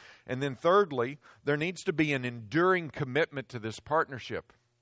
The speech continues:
And if those three elements were not in place, Paul's not writing this letter to the Philippian church. They were devoted self-sacrificially. They were equally invested into his ministry,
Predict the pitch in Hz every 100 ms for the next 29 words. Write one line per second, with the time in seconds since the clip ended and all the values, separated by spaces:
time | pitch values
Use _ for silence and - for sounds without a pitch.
0 | _ _ _ _ - 123 - 151 208 -
1 | 196 185 156 185 156 123 131 135 156 180
2 | 131 - 170 143 - - 185 165 107 131
3 | 160 180 160 170 147 120 117 151 156 120
4 | 104 104 135 123 131 135 - 170 107 -
5 | - _ _ _ _ _ 131 135 139 185
6 | 165 110 127 104 165 151 110 - - -
7 | - 160 156 - - 143 - 135 - 147
8 | - 110 82 - _ _ _ _ _ _
9 | 131 131 165 180 180 - 185 190 175 160
10 | 143 127 120 101 156 160 - 147 110 147
11 | 151 135 135 107 120 143 139 - 113